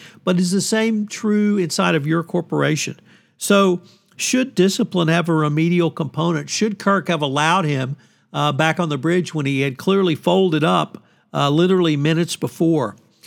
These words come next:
Is that something that is going to come back and haunt you as a compliance professional?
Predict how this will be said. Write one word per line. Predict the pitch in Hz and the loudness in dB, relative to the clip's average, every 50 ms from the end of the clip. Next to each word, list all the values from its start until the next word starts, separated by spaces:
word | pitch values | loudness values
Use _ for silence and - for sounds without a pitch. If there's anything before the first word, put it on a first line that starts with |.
| - - _ _ | -20 -20 _ _
Is | - 147 147 143 - | -8 -6 -4 -4 -2
that | - 180 175 185 185 - | -2 0 0 0 0 -2
something | - - 190 180 - - 180 170 165 180 190 - | -2 0 0 0 0 -2 -2 -2 -2 -4 -6 -10
that | - 165 151 151 151 151 156 - - 165 | -6 -4 -2 0 0 0 -2 -4 -4 -4
is | 143 127 - | -4 -4 -4
going | - 156 151 151 156 147 - | -4 -2 -2 -2 -2 -4 -6
to | - 143 135 131 | -6 -6 -6 -6
come | 131 - - 175 170 | -8 -8 -8 -4 -2
back | 165 160 147 - | -2 -2 -2 -2
and | 147 131 | -6 -8
haunt | - - - 175 175 185 214 | -4 -2 0 0 0 -2 -2
you | 190 160 175 180 190 208 | -2 -2 0 0 0 0
as | 190 156 131 - | -2 -2 -4 -6
a | 147 | -8
compliance | - 143 139 - 160 160 165 165 160 | -8 -10 -10 -8 -6 -6 -4 -6 -6
professional? | - - 170 143 - 170 170 160 - - 190 196 208 - | -6 -8 -6 -4 -2 -2 -2 -2 -4 -4 -4 -6 -6 -8